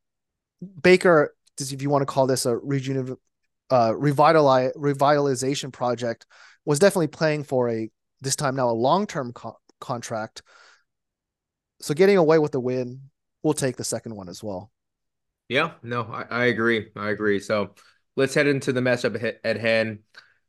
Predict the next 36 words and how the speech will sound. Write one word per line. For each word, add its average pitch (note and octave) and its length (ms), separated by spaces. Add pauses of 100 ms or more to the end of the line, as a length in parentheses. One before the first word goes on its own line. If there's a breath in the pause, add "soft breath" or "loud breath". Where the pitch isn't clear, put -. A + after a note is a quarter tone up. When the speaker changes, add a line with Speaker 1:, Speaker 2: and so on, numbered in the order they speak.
Speaker 2:
Jason, C#3+ 280
I C3+ 100
don't C#3 140
know C3+ 160
how C3 120
you C3 120
wanna A#2+ 140
break A#2+ 340
it. B2 180 (180)
Uh, G#2 320
I A#2 80
have B2 120
a A#2+ 40
couple A#2+ 240
thoughts A2+ 260
of G#2+ 120
why A2+ 160
the G#2 120
Niners A2 800
are, G#2+ 460 (240)
I G#2 80
won't G#2+ 160
say A2+ 120
they're G#2 120
gonna G#2 120
steamroll A2+ 520
the G#2 80
Lions, G2 280
but G2 120
why G2+ 220
I A2+ 160
feel A#2 180
confident G#2+ 480
going G#2+ 180
into G2+ 120
Sunday. G2+ 540